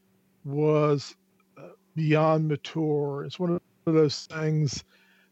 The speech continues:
that, that, that really gives you encouragement. I heard another short story to kinda give you good hope for, 'cause we hit down subjects the last two weeks here on this podcast.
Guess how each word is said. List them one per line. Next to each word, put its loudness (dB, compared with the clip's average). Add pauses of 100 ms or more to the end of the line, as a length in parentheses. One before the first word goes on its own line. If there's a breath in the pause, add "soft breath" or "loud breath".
(180)
that, 0
that, 0
that -4
really 6
gives 4
you 2
encouragement. 0
I -4
heard 2
another 2
short -2
story 0 (140)
to -12
kinda 2
give 2
you 2
good 2
hope 0
for, -6 (680 soft breath)
'cause -2
we 4
hit 4 (140)
down 2
subjects -2
the -2
last 0
two -6
weeks -12
here -6
on -8
this -10
podcast. -6